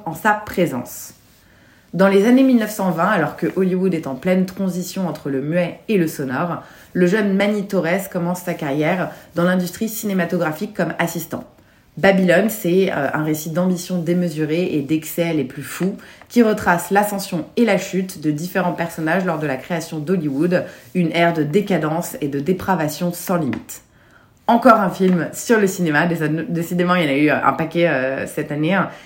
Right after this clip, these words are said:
Quel kiff, et puis même dans cet épisode avec aucun ours. À croire que les grands metteurs en scène ont compris que seuls les cinéphiles allaient encore en salle pour voir d'autres choses que des bu-, blockbusters.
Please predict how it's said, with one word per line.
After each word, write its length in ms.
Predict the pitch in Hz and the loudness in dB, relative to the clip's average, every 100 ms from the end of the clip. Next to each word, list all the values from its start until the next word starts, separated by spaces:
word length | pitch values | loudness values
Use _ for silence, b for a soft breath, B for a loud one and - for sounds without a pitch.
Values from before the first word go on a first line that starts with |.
| B - | B 2
Quel 200 | 202 185 | 2 2
kiff, 300 | 185 185 151 | 0 -2 -2
et 80 | |
puis 140 | 127 151 | -2 0
même 160 | 147 151 | 2 2
dans 80 | |
cet 180 | 135 143 | -2 -4
épisode 380 | 156 151 151 151 | -6 -2 -2 0
avec 240 | 131 131 | -2 -2
aucun 260 | 156 151 143 | -2 -2 -4
ours. 300 | - 175 - - B B B | -4 -4 -8 -12 B B B
À 80 | - | -8
croire 220 | 123 170 | -2 -4
que 80 | - | 0
les 120 | 165 | 0
grands 260 | 160 185 269 | 2 6 8
metteurs 280 | 254 247 220 | 8 4 0
en 100 | 208 | 0
scène 240 | 214 202 | 0 2
ont 100 | 175 | 2
compris 400 | 170 269 - 247 | 2 2 4 2
que 100 | 208 | 2
seuls 220 | 185 220 | 2 4
les 80 | 220 | 2
cinéphiles 420 | - 196 185 208 | 2 0 0 2
allaient 140 | 185 170 | 2 4
encore 320 | 175 190 175 | 2 0 0
en 80 | 175 | 0
salle 220 | 208 170 | 0 0
pour 120 | 175 | 0
voir 160 | 160 156 | 0 2
d'autres 220 | 165 165 | 0 0
choses 180 | 190 185 | -2 0
que 80 | 170 | 0
des 140 | 160 | 0
bu-, 180 | 147 160 | 0 -2
blockbusters. 800 | 160 160 147 147 156 160 196 143 | 0 0 0 -2 0 2 2 0